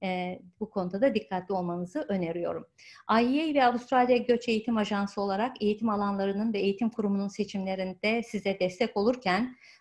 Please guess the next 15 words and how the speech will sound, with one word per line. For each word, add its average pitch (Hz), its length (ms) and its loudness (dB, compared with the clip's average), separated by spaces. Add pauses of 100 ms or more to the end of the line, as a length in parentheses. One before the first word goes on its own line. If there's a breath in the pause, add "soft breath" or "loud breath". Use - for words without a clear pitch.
daha 240 180 6 (100)
en 330 220 8
başta 226 340 2
asıl 269 260 4
hedeflerinizin 208 680 0
sorgulanması, 180 1000 -2 (260)
buna 226 260 4
bağlı 220 300 4
olarak 220 400 2
olası 208 340 0
eğitim 208 380 2
ve 226 60 6
göçmenlik 214 560 0
stratejisinin 202 1120 -2
belirlenmesi, 180 920 0